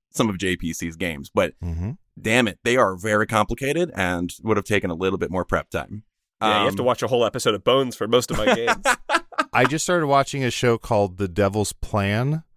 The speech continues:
Speaker 2: which is
Speaker 1: Oh
Speaker 2: a
Speaker 1: my gosh.
Speaker 2: Korean
Speaker 1: <gasps>
Speaker 2: reality show that's so good.
Speaker 1: Dude,
Speaker 2: but it's
Speaker 1: I love
Speaker 2: basically
Speaker 1: it.
Speaker 2: they, they lock, uh, what is it, Thomas? Twelve? I think it's twelve contestants. They lock in this house. Well,
Speaker 1: Something like
Speaker 2: lock,
Speaker 1: that, yeah.
Speaker 2: lock is a strong term. But it's,
Speaker 1: Yep.
Speaker 2: uh, t-, to, to get to my point, uh,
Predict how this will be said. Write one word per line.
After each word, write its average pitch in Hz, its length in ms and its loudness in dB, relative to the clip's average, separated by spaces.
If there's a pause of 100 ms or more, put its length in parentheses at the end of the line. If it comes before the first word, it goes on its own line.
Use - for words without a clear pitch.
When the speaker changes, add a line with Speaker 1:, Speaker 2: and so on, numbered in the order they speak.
(280)
Speaker 2:
which 202 220 -4
is - 60 0
Speaker 1:
Oh 302 60 4
Speaker 2:
a - 20 2
Speaker 1:
my 294 120 6
gosh. 285 220 0
Speaker 2:
Korean 117 380 0
Speaker 1:
<gasps> 220 380 2
Speaker 2:
reality 107 380 2
show 156 320 0
that's 110 260 -2
so 180 400 0
good. 113 540 -2
Speaker 1:
Dude, 202 240 4
Speaker 2:
but 131 100 2
it's 147 180 -4
Speaker 1:
I - 40 0
love 170 120 4
Speaker 2:
basically 165 420 2 (120)
Speaker 1:
it. 104 60 -14 (600)
Speaker 2:
they, 143 140 2 (140)
they 151 160 -2
lock, 156 340 2
uh, 143 80 0
what 160 140 4
is 139 60 2
it, - 100 -4
Thomas? 120 240 0
Twelve? 151 400 2
I 131 60 2
think 151 100 2
it's 135 100 0
twelve 175 240 4
contestants. 196 560 0
They 131 140 2
lock 127 240 4
in 147 80 0
this 123 160 -2
house. 90 400 -2
Well, 104 120 0
Speaker 1:
Something 104 220 2
like 127 80 4
Speaker 2:
lock, 107 60 0
Speaker 1:
that, 98 140 0
yeah. 95 340 2
Speaker 2:
lock 117 260 2
is 113 100 0
a 90 80 -4
strong 85 240 -6
term. 82 240 -6 (440)
But 139 120 6
it's, 143 120 -2
Speaker 1:
Yep. 151 160 4
Speaker 2:
uh, 151 160 2
t-, 143 320 -8
to, 156 240 2
to 156 160 -2
get 170 140 4
to 156 60 4
my 143 100 2
point, 127 240 2 (420)
uh, 123 140 6